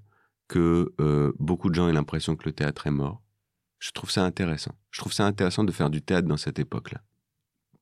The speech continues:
Il me semble que c'est intéressant de faire du théâtre après que le théâtre soit un peu mort, vous voyez ? Bon,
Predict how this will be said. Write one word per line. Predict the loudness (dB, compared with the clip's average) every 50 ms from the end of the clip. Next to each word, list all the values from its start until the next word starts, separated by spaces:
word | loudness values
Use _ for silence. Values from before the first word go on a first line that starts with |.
| _ _ 0
Il | 4 4 4
me | 4
semble | 4 2 4 4 4 2 2
que | 2 2 4 4 2 2 -2 _ _ _
c'est | -14 -6 -2 0 0
intéressant | 0 2 2 2 2 2 2 2 0
de | 0 0
faire | 2 0 2 2
du | 0 0
théâtre | 0 2 4 4 4 2 0 -6
après | -4 -2 -2 0
que | 0 0
le | 0 0
théâtre | 0 0 0 0 0
soit | 0 0
un | 0 2
peu | 0 0
mort, | -2 -2 -2 -4 -8 -12 _ _ _ -4
vous | -2
voyez ? | 0 0 0 -2 -6 _ _ _ _ _ _ -20 -20 -20 -20 _ _ _ _ _ _ _ _ _ _ _ _ _ -2
Bon, | 2 2 2 2 0